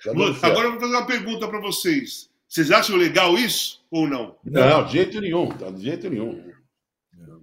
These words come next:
Speaker 3: Não
Speaker 1: Isso
Speaker 3: acho
Speaker 1: aí é
Speaker 3: não.
Speaker 1: uma, é uma, até uma apelação que do, do que ele, eu tô dizendo legal no sentido de resultado aí na Libertadores,
Speaker 2: Sim, sim, sim.
Speaker 1: mas não é legal pro
Speaker 2: Sim.
Speaker 1: futebol brasileiro,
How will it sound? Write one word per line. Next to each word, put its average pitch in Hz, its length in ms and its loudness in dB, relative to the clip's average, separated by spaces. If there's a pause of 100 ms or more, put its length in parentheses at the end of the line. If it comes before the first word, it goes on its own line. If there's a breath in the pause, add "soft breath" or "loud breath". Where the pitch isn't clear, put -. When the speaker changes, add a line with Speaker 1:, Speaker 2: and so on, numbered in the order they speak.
(120)
Speaker 3:
Não 127 120 -10
Speaker 1:
Isso 160 100 -6
Speaker 3:
acho 170 140 2
Speaker 1:
aí 175 140 2
é - 40 4
Speaker 3:
não. 214 100 0
Speaker 1:
uma, 196 120 2
é 180 80 2
uma, 175 140 2
até 180 180 -2
uma 202 120 2
apelação 180 760 0
que 151 100 -6
do, 107 220 -4
do 92 100 -8
que 95 120 -10
ele, 76 280 -10 (120)
eu - 80 -18
tô 165 120 -6
dizendo 180 160 -4
legal 180 300 0
no 220 80 0
sentido 226 360 -8
de 269 40 -10
resultado 160 760 2
aí 113 140 -2
na 110 140 -6
Libertadores, 104 520 -4
Speaker 2:
Sim, 135 300 -2
sim, - 0 -
sim. - 220 -10
Speaker 1:
mas 135 120 0
não 147 120 2
é 208 40 8
legal 151 320 6
pro 156 120 0
Speaker 2:
Sim. - 40 -4
Speaker 1:
futebol 107 380 0
brasileiro, 101 640 -4